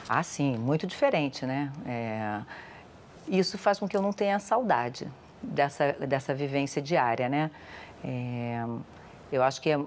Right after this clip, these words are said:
é, eu tenho muita, é, compaixão, às vezes, pelos meus colegas do Jornal Nacional mesmo, por todos os repórteres,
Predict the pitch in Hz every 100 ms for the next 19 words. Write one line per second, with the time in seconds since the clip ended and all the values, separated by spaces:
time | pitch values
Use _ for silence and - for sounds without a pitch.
0 | - 139 - - 143 139 135 123 139 -
1 | - - - - - - - - 156 147
2 | 147 190 214 - 233 220 170 - 143 143
3 | 135 131 127 120 117 131 - 214 - 349
4 | - - 185 170 143 151 147 - 143 147
5 | 156 - 143 147 147 143 143 151 147 147
6 | 156 170 151 143 143 143 156 151 139 143
7 | 160 147 147 147 - 139 151 151 147 143